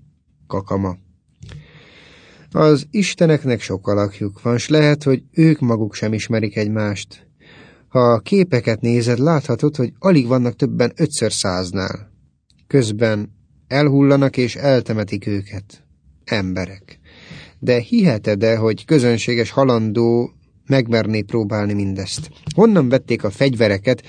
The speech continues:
s hol kapták-e szörnyeket, melyeknek hátán szélvéssebe se jönnek ellenünk? Te ember vagy, és nem tudhatod, mi alakban jöhetnek az istenek. Moctezuma. Kakama, megindulsz az útra, és visszajössz.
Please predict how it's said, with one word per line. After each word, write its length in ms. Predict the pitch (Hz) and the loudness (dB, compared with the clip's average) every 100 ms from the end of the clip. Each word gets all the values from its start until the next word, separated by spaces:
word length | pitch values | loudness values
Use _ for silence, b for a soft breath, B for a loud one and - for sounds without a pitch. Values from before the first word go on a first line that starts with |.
| B | B
s 120 | B - | B -2
hol 280 | 131 139 | 4 4
kapták-e 540 | 127 135 - 131 123 117 | 4 -2 0 -2 0 -2
szörnyeket, 720 | - 131 123 123 120 127 - | 2 2 4 2 2 -2 0
melyeknek 500 | 117 120 110 - 104 | 2 2 2 -4 -6
hátán 640 | - 123 113 110 117 117 110 B B | -2 0 0 0 0 0 -4 B B
szélvéssebe 880 | - - 143 165 120 110 - 107 104 | -10 0 4 4 4 2 0 -2 -2
se 160 | 98 104 | 0 0
jönnek 460 | 104 101 101 98 | 0 0 -2 -4
ellenünk? 640 | 101 98 98 98 95 - - _ _ - | -4 -2 -2 -4 -6 -12 -20 _ _ -6
Te 120 | - | 0
ember 360 | 139 127 127 | 2 4 4
vagy, 180 | 120 127 | 2 2
és 160 | 123 - | 0 0
nem 200 | 151 175 | 0 2
tudhatod, 560 | 185 180 160 147 113 | 0 0 0 0 0
mi 220 | 113 180 151 | 2 2 2
alakban 440 | 120 107 101 104 | 0 -2 -2 -2
jöhetnek 380 | 104 101 98 104 | 0 -2 -2 -4
az 100 | 101 | -2
istenek. 680 | 98 - 101 98 92 - - - - - _ - - - - - - - | -4 -6 -4 -4 -6 -12 -20 -18 -18 -20 _ -18 -16 -16 -20 -20 -18 -2
Moctezuma. 680 | 123 110 110 92 101 90 87 _ B B B B B B B B B B B B B | -2 0 -4 -6 -4 -6 -8 _ B B B B B B B B B B B B B
Kakama, 560 | 160 175 180 160 151 165 | 0 2 4 4 4 2
megindulsz 680 | 160 147 135 123 127 123 | 2 2 2 2 2 2
az 120 | 127 117 | 2 2
útra, 300 | 139 - 139 | 0 2 2
és 180 | 131 | 2
visszajössz. 840 | - - - 98 95 - - - | -2 -6 -4 -6 -6 -8 -8 -8